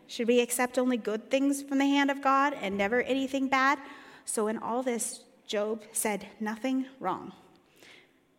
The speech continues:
His wife was not very helpful. She's basically saying, "Hey, turn your back on God and die." So what has God done for you,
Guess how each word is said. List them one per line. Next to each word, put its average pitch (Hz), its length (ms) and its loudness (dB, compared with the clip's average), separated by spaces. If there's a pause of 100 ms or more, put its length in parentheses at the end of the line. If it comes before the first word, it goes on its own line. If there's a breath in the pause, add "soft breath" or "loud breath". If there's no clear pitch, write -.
(100)
His 226 240 -6
wife 220 420 -2
was 208 160 -2
not 202 160 -4
very 180 160 -4
helpful. - 460 -4 (580 loud breath)
She's 254 400 0
basically 247 720 4
saying, 247 480 2
"Hey, 233 320 2
turn 285 260 2
your 311 100 6
back 240 220 0
on 262 200 0
God 220 260 0
and 208 140 -4
die." 196 400 -4 (720)
So 262 280 2
what 254 180 2
has 262 80 2
God 226 260 0
done 247 240 2
for - 100 -4
you, 170 380 -6